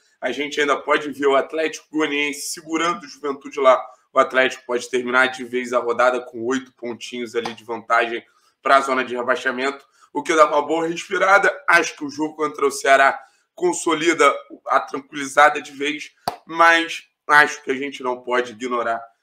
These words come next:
que a gente acabou de disputar um confronto contra nosso rival da final da Copa Sul-Americana.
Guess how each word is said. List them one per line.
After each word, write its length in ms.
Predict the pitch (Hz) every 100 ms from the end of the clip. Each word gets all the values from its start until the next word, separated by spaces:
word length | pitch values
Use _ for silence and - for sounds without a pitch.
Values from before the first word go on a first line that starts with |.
| _
que 60 | 139
a 100 | 131
gente 260 | 131 127
acabou 460 | 123 127 123 131 139
de 100 | 123
disputar 600 | 117 123 - 120 127 135
um 120 | 131
confronto 800 | - 139 127 - 170 220 - 311 - _ _
contra 300 | 214 214 214
nosso 280 | 214 208 214
rival 540 | 202 170 190 202 196 - _
da 160 | 190 190
final 560 | 190 185 156 151 147 -
da 120 | 143
Copa 520 | - - 127 - 123 -
Sul-Americana. 920 | - 131 127 123 123 123 123 110 101